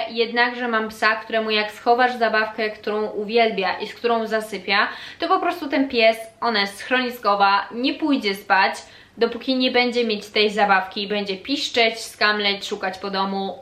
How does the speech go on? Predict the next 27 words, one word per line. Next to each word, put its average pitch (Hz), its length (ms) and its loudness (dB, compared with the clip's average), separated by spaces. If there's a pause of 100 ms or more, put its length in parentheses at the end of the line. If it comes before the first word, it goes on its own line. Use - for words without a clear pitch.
więc 208 480 -2 (380)
mniejsza 233 500 2
z 277 100 -4
tym. 214 240 0 (380)
Przegląd 254 540 0
zabawek, 202 540 4 (120)
e, 190 340 -4
mojego 208 440 0
zwierzaka, 202 720 2
moich 208 320 -2
zwierząt 196 720 0
był 233 280 2
potrzebny 226 720 2
i 214 160 -8
cieszę 247 320 2
się, 208 140 -2
że 214 160 -4
to 220 160 -4
zrobiłam. 220 580 2 (360)
Troszkę 370 360 4
wyleciało, 262 600 4 (180)
więc 269 220 0
wszystko 254 640 0
pozytywnie. 240 920 2 (560)
No 254 100 0
i 277 100 2
tak, 190 260 2